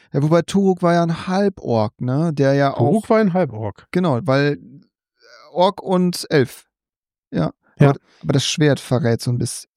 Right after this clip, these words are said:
Speaker 1: Ja.
Speaker 2: Das Schwert könnte es sein. Wir werden's rausfinden beim nächsten Mal. Und ich, ich seh schon, du bist ein bisschen beruhigt. Auch wenn's noch nicht Pech ist,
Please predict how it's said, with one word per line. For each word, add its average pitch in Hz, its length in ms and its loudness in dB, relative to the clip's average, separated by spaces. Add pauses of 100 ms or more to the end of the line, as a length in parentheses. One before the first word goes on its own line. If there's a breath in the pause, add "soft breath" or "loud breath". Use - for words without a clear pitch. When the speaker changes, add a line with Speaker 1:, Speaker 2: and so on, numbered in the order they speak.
Speaker 1:
Ja. - 140 -8
Speaker 2:
Das 151 300 -2
Schwert 190 280 -2
könnte 185 280 0
es 160 100 -6
sein. 160 340 -2 (420 soft breath)
Wir 131 160 2
werden's 165 340 2
rausfinden 120 480 0
beim 104 160 -4
nächsten 104 340 -6
Mal. 127 260 -4 (1700)
Und 127 200 2 (100)
ich, 135 240 0
ich 151 140 2
seh 180 160 4
schon, 156 180 2
du 135 60 0
bist 143 180 -2
ein 127 100 0
bisschen 131 280 -2
beruhigt. 123 600 -2 (300)
Auch 127 240 0
wenn's 127 220 0
noch 123 100 4
nicht 135 260 -2
Pech - 280 -6
ist, 135 340 -4